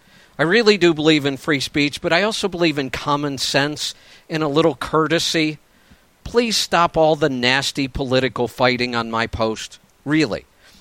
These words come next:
I'm, I really want to help people with this. There's enough confusion in the industry already. I want to help clarify it. So please, take all the fighting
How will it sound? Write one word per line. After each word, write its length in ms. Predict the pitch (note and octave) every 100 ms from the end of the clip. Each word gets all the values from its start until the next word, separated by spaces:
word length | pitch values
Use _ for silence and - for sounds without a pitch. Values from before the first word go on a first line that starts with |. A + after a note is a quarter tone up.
| -
I'm, 220 | C3+ C3+ -
I 60 | D3
really 560 | C3 D#3+ G#3+ G3+ G#3+
want 280 | F3 D#3 D3+
to 60 | C#3+
help 320 | - C3+ -
people 320 | - C3+ D3
with 200 | D3 C3+
this. 340 | C#3+ C#3 - - - - -
There's 200 | C3 B2+
enough 380 | A#2+ D3 F3+
confusion 680 | - G3+ - E3 E3 C#3+ D3+
in 140 | C#3+ C3+
the 140 | C3
industry 480 | C#3 C3+ B2+ - C3+
already. 600 | A#2+ A2+ A#2+ C3 D#3+ D#3+ _ _ _ -
I 60 | C3+
want 220 | D3+ D#3+
to 60 |
help 260 | C#3+ D#3 C#3+
clarify 680 | - D#3 D#3 D#3 - D#3 D#3
it. 180 | D3+
So 180 | - F3+
please, 840 | - - G3+ G#3 F3 A2+ C#2 - - - _ _ -
take 280 | F#3+ A#3 G3+
all 200 | G3 F#3+
the 120 | D#3
fighting 680 | - E3 D3+ C#3+ D3 C#3+